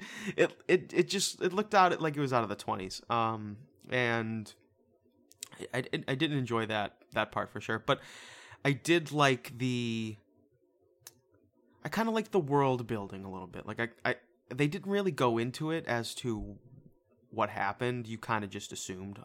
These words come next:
and you, and you knew. But I, I, I, I liked how they had this, this, this cool piece of technology that they could use, that the, the police would hire them to help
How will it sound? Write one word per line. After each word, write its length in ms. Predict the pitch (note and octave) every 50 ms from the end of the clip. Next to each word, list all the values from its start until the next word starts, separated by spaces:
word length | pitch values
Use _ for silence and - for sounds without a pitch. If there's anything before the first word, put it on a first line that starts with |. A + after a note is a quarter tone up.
| - _ -
and 140 | G2+ G2 G2
you, 140 | G2+ G2 G2 - -
and 140 | G#2+ G2 F2+
you 100 | F#2+ F#2+
knew. 340 | F2+ F#2 F#2 F2+ G2 A2 B2 - - - - - - - - - - _
But 120 | - F#3 G3+
I, 120 | G3+ - - -
I, 120 | F3 - - -
I, 120 | D3+ - - -
I 60 | F3+
liked 280 | F#3 F#3+ G3 G3 G3 -
how 160 | G3 G#3 F#3+
they 120 | F#3 F#3 F3+
had 240 | F3+ F3+ E3+ D#3+ F3
this, 340 | F3+ E3+ - - - - - - _ _ _ _ _ _ - _ _ _ _ _ _
this, 160 | G3 G3 - - - _ _ _ _ _ _ _ _ _ _ _ _
this 180 | F3+ F3+ F3 -
cool 360 | - - - F#3 F3+ F3+ F3+
piece 280 | F3+ - - F3+ - F3
of 100 | D#3 -
technology 760 | - E3 D#3 D3+ C3 B2 A#2+ B2+ C3 C3+ C3 A#2+ C#3+ D3+ D3+
that 180 | C#3 C#3 A#2+ -
they 100 | B2+ A#2+
could 220 | A#2+ - B2 G#2+
use, 680 | A#2 C#3+ E3 E3+ F3 E3+ E3+ E3+ E3 D#3+ E3 D#3 D3+ - - - - - _ _
that 260 | - B2 A#2 - -
the, 540 | - A#2+ A2+ A2+ A2+ A2+ A2 G#2 G#2 G#2+ - - - _
the 80 | - G#2+
police 520 | - - A2+ A2+ B2 C3+ C#3 - - -
would 300 | C3 B2+ A#2 A2+ G#2+ - _ -
hire 420 | - - - A2+ A2 A#2 A#2+ A#2+ A#2+
them 260 | A#2 B2 A#2+ A#2 B2
to 100 | - B2+
help 360 | A2+ A2 A#2+ A#2 A#2 A2+ -